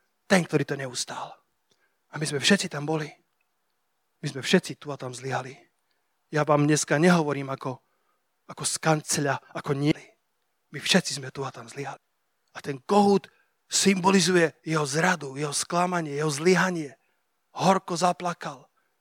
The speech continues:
Biblia hovorí, vyšiel von a zaplakal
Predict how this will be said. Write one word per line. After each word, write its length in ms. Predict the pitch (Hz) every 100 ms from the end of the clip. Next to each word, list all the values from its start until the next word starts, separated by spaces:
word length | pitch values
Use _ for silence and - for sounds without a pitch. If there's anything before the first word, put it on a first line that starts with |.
| _
Biblia 320 | 156 151 180 175
hovorí, 160 | 165
vyšiel 480 | 143 185 - 185 160
von 400 | 139 185 170 147
a 340 | - _ - -
zaplakal 560 | 175 175 170 165 -